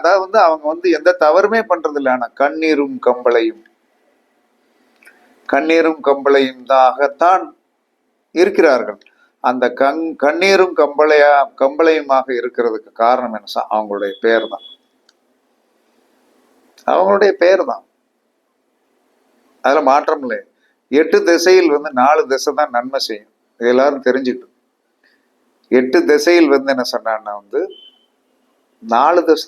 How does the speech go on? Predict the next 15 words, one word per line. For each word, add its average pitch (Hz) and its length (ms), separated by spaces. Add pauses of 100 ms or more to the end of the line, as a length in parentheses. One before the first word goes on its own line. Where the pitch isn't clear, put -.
(100)
தான் 156 140
நன்மை 127 280
செய்யும், - 280 (920)
நாலு 160 480 (160)
திசைகள் 160 500 (160)
நன்மை 131 320 (140)
செய்யாது. 120 540 (440)
அதோடைய 196 400 (240)
அதற்கு 131 300 (100)
கொடுக்கப்பட்ட - 500 (160)
விதி 175 220 (100)
வந்து 208 240
அப்படி. 110 220 (1300)
அந்த 156 160 (920)
கொடுக்கப்பட்ட 226 520